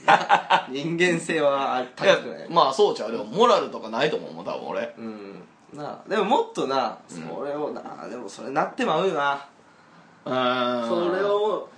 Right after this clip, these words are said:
Speaker 1: そう、だからもう、イエスかノーで答えろ、みたいな。
Speaker 2: うん。
Speaker 1: いう問いをしてる時も、あの、「いや、これは」とか言ってくるやつも腹立つ。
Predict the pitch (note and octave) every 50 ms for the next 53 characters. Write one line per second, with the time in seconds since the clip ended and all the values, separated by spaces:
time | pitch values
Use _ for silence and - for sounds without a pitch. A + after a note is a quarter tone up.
0 | - - - B2+ B2 B2+ F3 F3+ D#3+ - F3 F3+ F3 - - - - - - A#3
1 | F4 A4+ B4+ B4+ - - - - - C3+ C3+ E3 B3 C4 A3+ - A#2+ - - A#2+
2 | A#2 B2 C3+ D#3+ D#3+ C#3 A2 A2+ A2+ A2+ A2+ A2 G#2+ F#2 - - - - B2 B2
3 | A#2+ A#2 A#2 A#2 A2 A#2 B2 - - - - - - _ _ _ _ - - G#3
4 | G3+ G#3+ A3 A3 A3 G#3+ - - F#3 F#3 G3 F#3+ F#3 - - F#3+ F3+ E3+ F3+ -
5 | - C3 C3+ F#3 G3+ E3 - - - - - - - - - - - - _ _
6 | _ _ - B2 A2+ A2 G#2+ A2 A#2 B2 B2+ B2 B2 A#2+ A#2+ A#2+ A#2+ - - _
7 | - - _ _ _ _ _ _ _ - D#3+ D#3 D3 - - - - F#3 G#3+ A3
8 | G#3+ G#3 G3 G3+ B3 A#3+ F3 B2 - - - - C3 C3 D#3 D#3 - E3+ C#3 A#2+
9 | A#2+ A#2 A#2 A#2 - A2+ A2 - - - -